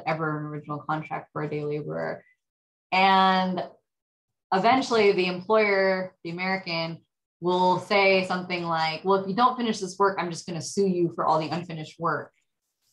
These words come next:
And that's also a threat <laughs> that's completely false. That's not how labor laws are supposed to work. That's not how employment laws are supposed to work. But that false threat of, like, utilizing the law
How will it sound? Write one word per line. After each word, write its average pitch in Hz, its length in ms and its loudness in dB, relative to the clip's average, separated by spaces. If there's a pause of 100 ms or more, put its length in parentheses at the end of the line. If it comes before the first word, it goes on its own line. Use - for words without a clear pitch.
And 214 220 6
that's 240 240 8
also 247 440 4
a - 220 -4
threat 175 420 2
<laughs> - 20 -20
that's 220 440 -4
completely 226 640 -4
false. 165 360 0
That's - 180 -6
not 185 220 2
how 190 180 4
labor 175 240 0
laws 170 320 -2
are 214 40 -6
supposed 160 320 -12
to 170 80 -4
work. 160 260 -6
That's 165 160 -10
not 165 160 0
how 175 160 2
employment 165 340 -8
laws 160 180 -6
are 160 40 -12
supposed 160 300 -12
to 156 100 -8
work. 156 280 -2 (480)
But - 480 2 (340)
that 208 380 6
false 226 420 4
threat 190 500 0 (640)
of, 214 100 2
like, - 180 2
utilizing 196 540 2
the 180 80 -2
law 175 640 2